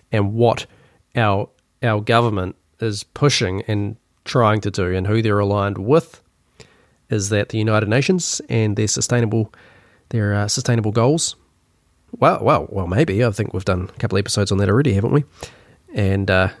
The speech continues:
Jacinda Ardern talking, talking about the U N, and, or, and the W E F. I mean, young global leaders, and, and Jacinda Ardern being the leader of the Young Socialists, the International Union of Socialist Youth, when she was around twenty-seven. I mean, you know, all of this, is this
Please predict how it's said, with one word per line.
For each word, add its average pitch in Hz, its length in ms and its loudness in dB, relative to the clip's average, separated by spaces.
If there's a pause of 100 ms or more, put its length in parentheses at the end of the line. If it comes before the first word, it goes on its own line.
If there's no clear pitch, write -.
(280)
Jacinda 104 420 0
Ardern 101 240 0
talking, 101 420 -2 (420)
talking 101 260 -2
about 101 200 0
the - 100 -4
U 104 180 2
N, 151 240 4 (800)
and, 143 240 0
or, 156 320 -2
and 127 140 2
the 113 40 -4
W 123 320 2
E 131 180 2
F. - 200 -4
I 139 60 0
mean, 117 240 0
young 120 240 0
global 123 340 2
leaders, 147 460 0
and, 110 240 -4 (360)
and 123 160 -6
Jacinda 127 500 0
Ardern 127 440 0
being 123 200 0
the 117 60 0
leader 127 280 0
of 120 100 -4
the 123 200 0 (380)
Young 135 240 2
Socialists, 165 600 0
the 131 100 -2
International 131 440 -2
Union 131 320 0
of 113 80 -6
Socialist 131 400 -2
Youth, 151 200 -2
when 139 120 0
she 131 100 -4
was 123 220 -2 (520)
around 135 220 0
twenty-seven. 143 480 0
I 156 60 0
mean, 170 180 2
you 190 100 2
know, 185 200 4
all 208 100 6
of 196 60 4
this, 202 180 0
is 165 120 -4
this - 520 -4